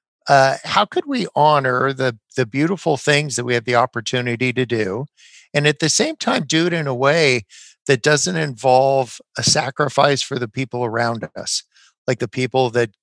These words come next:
I'm convinced that God has given me my family to take care of. <clears throat> And I've missed this thing. I,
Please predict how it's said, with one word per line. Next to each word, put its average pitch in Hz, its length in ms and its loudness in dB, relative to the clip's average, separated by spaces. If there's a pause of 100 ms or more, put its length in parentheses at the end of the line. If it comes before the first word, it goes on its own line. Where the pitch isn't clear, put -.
(320)
I'm 156 180 2
convinced 127 640 -2
that 107 140 -6
God 117 220 2
has 117 140 -2
given 117 360 -2
me 113 160 -4
my 113 260 2
family 117 720 -4 (320)
to 123 100 -2
take 127 240 0
care 127 300 4
of. 160 220 2 (720)
<clears throat> - 20 -2
And 180 500 4
I've 190 240 2
missed 160 380 2
this - 260 2
thing. 107 300 -4
I, 143 100 0